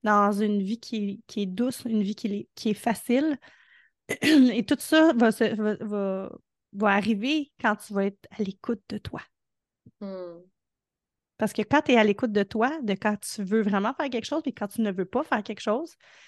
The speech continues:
Speaker 1: tu es dans le respect de tes limites, tu es dans, à l'écoute de tes be-, de tes besoins, et donc tu es aussi, euh, consciente de, de l'énergie. Tu sais, quand tu es dans le oui, là, tout le temps, quand tu le sens à l'intérieur de toi, ton énergie,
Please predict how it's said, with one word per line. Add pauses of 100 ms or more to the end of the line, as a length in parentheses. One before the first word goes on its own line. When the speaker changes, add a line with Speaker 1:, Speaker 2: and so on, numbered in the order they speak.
(180)
Speaker 1:
tu
es
dans
le
respect
de
tes
limites,
tu
es
dans,
à
l'écoute
de
tes
be-,
de
tes
besoins,
et
donc
tu
es (360)
aussi,
euh, (360)
consciente
de,
de
l'énergie. (100)
Tu
sais, (280)
quand
tu
es
dans
le
oui, (100)
là,
tout
le
temps, (840)
quand
tu
le
sens (100)
à
l'intérieur
de
toi, (720)
ton
énergie,